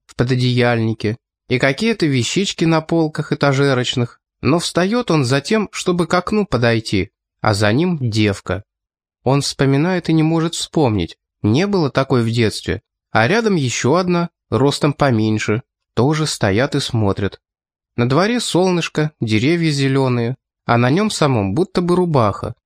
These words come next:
белая. Пес проснулся от движения воздуха. Эта дверь наружу открылась и закрылась.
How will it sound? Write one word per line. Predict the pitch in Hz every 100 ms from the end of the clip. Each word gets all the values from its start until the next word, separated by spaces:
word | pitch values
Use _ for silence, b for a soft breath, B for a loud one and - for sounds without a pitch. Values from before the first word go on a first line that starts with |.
| _ _ -
белая. | 92 107 127 107 90 - _ _ _ _ _ _ _ _
Пес | - 135 151 - _
проснулся | - 113 - 151 190 - 175
от | 147 127
движения | 117 113 110 135 135 127
воздуха. | 113 104 92 92 92 - _ _ -
Эта | 175 180
дверь | 165 180 196 139
наружу | 131 139 135 110 101 -
открылась | 110 - 160 208 180 -
и | 139
закрылась. | 123 127 - 113 101 92 -